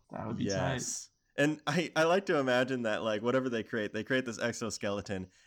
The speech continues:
Speaker 2: and it's not so much the dog that's in charge of this. It's more of the suit is in charge and the dog is just along for the ride.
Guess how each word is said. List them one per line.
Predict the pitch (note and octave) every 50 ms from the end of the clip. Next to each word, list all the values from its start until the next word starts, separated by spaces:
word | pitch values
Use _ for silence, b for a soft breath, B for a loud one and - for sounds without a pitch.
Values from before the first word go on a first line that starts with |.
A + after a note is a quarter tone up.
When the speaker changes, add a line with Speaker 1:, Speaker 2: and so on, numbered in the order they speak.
| b b
Speaker 2:
and | C#3+
it's | D3+ D3 -
not | F3+ G3 A3 -
so | - C#4+
much | C4+ A#3+ - -
the | - A#2+
dog | F2+ F2+ G2+ G2+ B2+ C#3+ D3
that's | D3+ D3+ D3 -
in | E3+ D#3+
charge | - - E3 E3 D#3+ E3
of | E3 D3+
this. | E3 F3+ F#3 - - - - _ _ _ _ -
It's | D3 C#3+ D3 -
more | D3 D3+ D3+ D3 C#3+ C#3
of | C3 C3 B2+ A2 G2+ -
the | - A#2+ A2 G#2
suit | - - - - B2+ A#2 G#2 G2 - - _ -
is | G#2 G2 F#2+ F#2 F2 E2+ - - -
in | G2+ G2+ F#2+
charge | - A2+ G2 F#2+ F#2+ F#2 F2
and | F#2+ F2+
the | F#2
dog | F2 G2+ G2 F#2+ F#2+ F2+
is | F#2 E2+
just | F2+ E2+ - F#2+
along | F2+ F2 F2 E2+ E2
for | - E2+
the | E2 E2
ride. | E2+ E2 E2 D#2+ D#2 D#2+ D#2